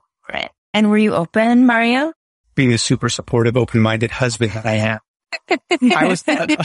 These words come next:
Speaker 3: <laughs> like, jokes aside, I was
Speaker 1: Oh, he is. He is very supportive and open-minded.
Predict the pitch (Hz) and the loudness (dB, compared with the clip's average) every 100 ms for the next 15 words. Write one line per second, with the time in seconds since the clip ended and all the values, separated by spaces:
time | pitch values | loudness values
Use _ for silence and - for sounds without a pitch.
0 | 170 - - 151 123 123 127 - - 117 | -2 -4 -4 -4 -2 -2 -2 -2 -2 -2
1 | 113 139 - 143 143 147 143 247 240 277 | -2 -4 -2 0 0 0 0 -2 0 0
2 | 240 190 180 - 214 - 196 196 185 185 | 2 0 -4 -2 -2 -2 0 2 0 -2
3 | 196 - - 185 180 170 175 - 185 - | -6 -6 -2 0 0 -2 -4 -2 -4 0
4 | 190 175 180 - - | 0 0 -2 -6 -6